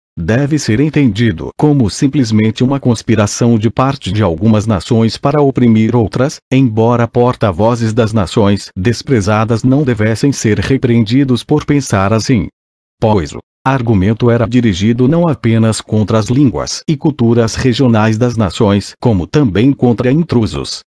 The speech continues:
Também não pretendia seu desaparecimento, mas apenas seu rebaixamento da qualidade de língua para de dialecto. Cavour não negou aos habitantes da Savoia o direito de falar sua própria língua,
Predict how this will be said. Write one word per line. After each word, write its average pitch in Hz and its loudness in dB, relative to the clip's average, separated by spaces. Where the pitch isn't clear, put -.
Também 131 2
não 165 0
pretendia 107 0
seu 139 0
desaparecimento, 120 0
mas 120 2
apenas 113 0
seu 117 0
rebaixamento 113 0
da 117 0
qualidade 117 0
de 127 2
língua 110 0
para 104 -2
de 117 -2
dialecto. 120 0
Cavour 127 -2
não 120 2
negou 113 2
aos 107 0
habitantes 107 0
da 117 0
Savoia 98 0
o 110 0
direito 117 2
de 110 -2
falar 101 -2
sua 113 0
própria 107 -2
língua, 110 2